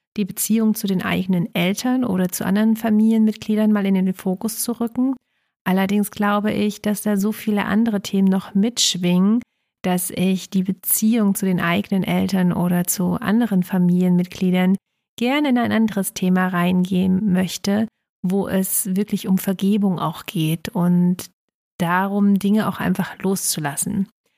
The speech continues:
Deswegen sprechen wir heute über das Thema Beziehungen zu Freunden, zu Menschen, mit denen ich mich umgebe.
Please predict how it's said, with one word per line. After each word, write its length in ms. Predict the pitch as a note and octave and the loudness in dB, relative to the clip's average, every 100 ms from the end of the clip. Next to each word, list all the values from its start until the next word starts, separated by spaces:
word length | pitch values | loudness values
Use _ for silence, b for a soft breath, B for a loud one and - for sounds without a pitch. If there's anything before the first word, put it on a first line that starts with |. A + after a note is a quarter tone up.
| _ _ | _ _
Deswegen 420 | G#3+ A3 A#3 A#3 A3 | -4 -2 0 2 0
sprechen 420 | - A3+ A#3+ B3 | 0 -2 2 2
wir 180 | B3+ G#3+ | 2 0
heute 300 | A3 C#4 C4 | -2 0 0
über 160 | A#3+ | 0
das 220 | A3+ A3+ | 0 -2
Thema 440 | - A3+ A3+ A3+ G#3+ | -2 0 2 2 2
Beziehungen 920 | G3+ G3+ - A3 A#3+ B3 A#3 A#3 A3+ | -2 -4 -2 2 2 2 2 4 2
zu 280 | A3 - G#3+ | 0 -2 -2
Freunden, 840 | - - - E3 F#3 A#3 C4+ C#4+ C4+ | -4 -14 -8 -2 -2 -2 -2 -2 -2
zu 420 | - G#3+ G#3 G3+ | -2 0 2 4
Menschen, 500 | G3+ G#3 B3+ - A3 | 4 4 2 2 2
mit 180 | G#3 G#3 | 2 2
denen 140 | G3+ | 0
ich 140 | G3 | 0
mich 200 | G3 F#3 | 0 0
umgebe. 580 | F3 F3 F3 F#3+ A3 D4 | 2 2 2 0 0 0